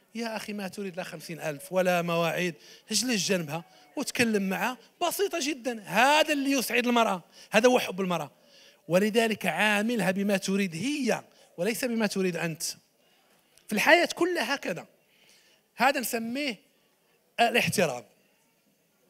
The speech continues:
إذا تقبل ابنك كما هو، هكذا احترمني، عاملني باعتبار السيد ابنك، هذا ابني، هذا السيد ابني. اللهجات العربية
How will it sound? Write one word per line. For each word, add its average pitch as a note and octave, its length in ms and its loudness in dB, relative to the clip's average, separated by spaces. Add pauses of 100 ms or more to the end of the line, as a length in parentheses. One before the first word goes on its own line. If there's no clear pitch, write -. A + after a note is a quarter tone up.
(580)
إذا A#3+ 200 6
تقبل G#3 600 0
ابنك G3 280 -2
كما F3 260 -2
هو، D3+ 340 0 (960)
هكذا C4+ 400 4
احترمني، G#3+ 600 0 (500)
عاملني C#4 420 4
باعتبار B3+ 380 -2
السيد D4+ 380 -2
ابنك، C#4+ 520 -8
هذا A#3+ 200 0
ابني، A#3 460 -4 (280)
هذا G3+ 140 -6
السيد G3+ 560 -6
ابني. D#3 280 -8 (1160)
اللهجات G#3+ 580 4
العربية G3 640 0